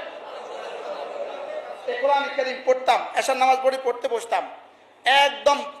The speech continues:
ফজরের আজান পর্যন্ত পড়তাম। তো কারারক্ষীরা সামনে ঘুরতো, আইসা চায়া থাকতো, "হুজুর, আপনি কি এটাকে ল্যাব বানিয়েছেন?" "ল্যাব বানিয়েছেন?"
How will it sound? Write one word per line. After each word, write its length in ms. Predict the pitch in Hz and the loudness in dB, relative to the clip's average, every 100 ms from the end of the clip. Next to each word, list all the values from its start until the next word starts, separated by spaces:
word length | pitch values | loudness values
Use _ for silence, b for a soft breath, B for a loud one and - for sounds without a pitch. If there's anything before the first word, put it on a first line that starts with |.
| - - | -10 -2
ফজরের 300 | 233 233 220 | 0 2 2
আজান 280 | 196 202 190 | 4 0 -2
পর্যন্ত 220 | 185 185 165 | -12 -14 -14
পড়তাম। 280 | 165 - 131 - - 180 180 - - - - - - - - - _ | -14 -14 -18 -18 -20 -20 -20 -20 -20 -20 -20 -20 -20 -20 -20 -20 _
তো 100 | 269 269 254 262 - - - - | 8 10 10 4 -6 -16 -20 -4
কারারক্ষীরা 560 | 254 269 262 - 269 277 | 2 4 4 2 2 2
সামনে 280 | 240 233 254 | 2 -2 -2
ঘুরতো, 340 | 196 202 190 156 - - _ _ | -6 -8 -10 -10 -14 -20 _ _
আইসা 280 | 214 226 247 | 0 2 0
চায়া 340 | 233 208 190 190 | 0 0 2 0
থাকতো, 320 | 165 - - - _ _ _ _ _ _ - | -4 -14 -20 -20 _ _ _ _ _ _ -8
"হুজুর, 180 | 240 254 | 0 4
আপনি 280 | 214 - 233 | 4 2 -4
কি 120 | 254 | 0
এটাকে 240 | 254 262 | 0 0
ল্যাব 300 | 220 175 196 - | -2 0 0 2
বানিয়েছেন?" 420 | 233 240 240 214 156 135 | 0 0 -6 -6 -8 -10
"ল্যাব 180 | 147 - - | -6 -6 -6
বানিয়েছেন?" 440 | 233 220 - 151 | -12 -12 -16 -18